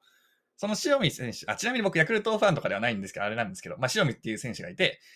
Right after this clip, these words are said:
その選手のことについて三十記事くらい書いたブログがあれば、まあまあ詳しいブログだと言えるんじゃないでしょうか。っていう話なんですね。それぐらいのマニアックさがブログに欲しいわけです。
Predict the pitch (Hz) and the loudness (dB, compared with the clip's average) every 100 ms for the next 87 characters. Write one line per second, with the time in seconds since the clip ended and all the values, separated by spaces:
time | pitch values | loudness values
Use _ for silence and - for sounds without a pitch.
0 | _ - 285 311 302 311 339 165 135 196 | _ 2 4 4 4 2 4 2 2 2
1 | 180 - 135 - 127 - _ - 208 220 | 2 4 2 4 -2 -2 _ 4 6 6
2 | 233 240 214 202 135 147 120 113 113 110 | 4 4 6 6 8 6 4 2 2 2
3 | 101 123 139 - _ _ _ _ 120 214 | 4 4 4 0 _ _ _ _ 8 8
4 | 294 269 202 - 160 151 123 120 127 127 | 10 6 4 4 0 2 0 0 2 0
5 | - _ 170 196 190 120 101 95 87 73 | -2 _ 4 4 4 2 -2 -6 -10 -16
6 | - _ _ _ _ _ _ 135 113 123 | -20 _ _ _ _ _ _ -2 0 0
7 | 110 - 131 _ _ _ _ _ _ _ | -2 -12 -20 _ _ _ _ _ _ _
8 | _ _ _ _ _ - 277 277 285 285 | _ _ _ _ _ -2 -2 8 8 8
9 | 277 185 104 123 151 160 170 - - - | 6 0 2 6 8 8 6 2 -10 -10
10 | _ _ _ _ _ - 196 226 - _ | _ _ _ _ _ 2 6 6 2 _
11 | - 139 131 143 165 131 - 104 - - | 0 4 6 6 2 0 -4 -8 -10 -14
12 | - | -18